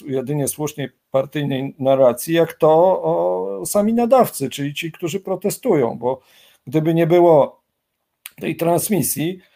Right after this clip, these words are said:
to protesty byłyby mało, mało widoczne, dlatego też jesteście takim samym obiektem, e, działań władzy, jak sami protestujący, a ponieważ władza czuje się kompletnie bezkarna, to, co my obserwujemy na ulicach,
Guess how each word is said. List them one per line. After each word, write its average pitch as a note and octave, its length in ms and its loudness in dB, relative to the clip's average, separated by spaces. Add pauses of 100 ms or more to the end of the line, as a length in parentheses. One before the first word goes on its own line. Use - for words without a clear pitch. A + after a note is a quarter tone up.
(320)
to G3 120 -8
protesty A3 520 0
byłyby A3+ 400 -4
mało, A3+ 380 2
mało A3 340 2
widoczne, A3 540 0
dlatego E3 600 0 (460)
też E3 400 -2
jesteście D#3 500 -4
takim D#3+ 520 -6
samym F3+ 320 2
obiektem, C3 760 0
e, A2+ 60 -8 (360)
działań C3+ 460 4
władzy, C3 520 2
jak D#3+ 320 -2
sami F3+ 560 -8 (140)
protestujący, A3+ 920 -4
a - 60 -6
ponieważ D3+ 460 2
władza D#3 360 4
czuje C#3+ 260 -2
się - 120 -6
kompletnie D3 520 -4
bezkarna, A#2+ 680 -4
to, C3 140 -10
co C#3+ 140 -10
my C#3 120 -6
obserwujemy C3+ 640 -6
na C3 120 2
ulicach, A#2+ 600 -4